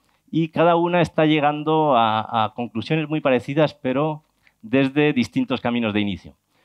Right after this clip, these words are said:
Por simplificar, eh, hemos identificado tres caminos, ¿vale? Tres caminos que van a llegar al mismo sitio, pero que empiezan desde vertientes diferentes. Hay organizaciones que ya son muy grandes, las vamos a poner por aquí,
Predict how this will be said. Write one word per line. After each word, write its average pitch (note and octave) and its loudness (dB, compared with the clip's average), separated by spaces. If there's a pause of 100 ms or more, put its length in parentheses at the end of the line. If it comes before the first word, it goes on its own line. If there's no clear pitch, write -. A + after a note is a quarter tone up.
(840)
Por C#3+ 4
simplificar, C#3+ 0 (180)
eh, B2+ 2
hemos D3 0
identificado D3 -2
tres C#3+ 0
caminos, F#2 -8 (440)
¿vale? C#3+ -2
Tres D3 -2
caminos D#3+ -4
que C#3+ -2
van C#3+ 0
a C#3+ 2
llegar C#3 2
al B2+ 0
mismo B2 -2
sitio, F#3+ -8 (320)
pero D#3 0
que D#3+ 0
empiezan C#3+ -2
desde C3+ 0
vertientes A#2 0
diferentes. G2 -4 (500)
Hay D3 0
organizaciones D#3+ 2
que A2+ 0
ya B2 2
son C3+ 0
muy B2+ 2
grandes, C#3 0
las G#2+ -2
vamos B2 0
a B2+ 0
poner A#2+ -4
por A2 -2
aquí, D#3+ -4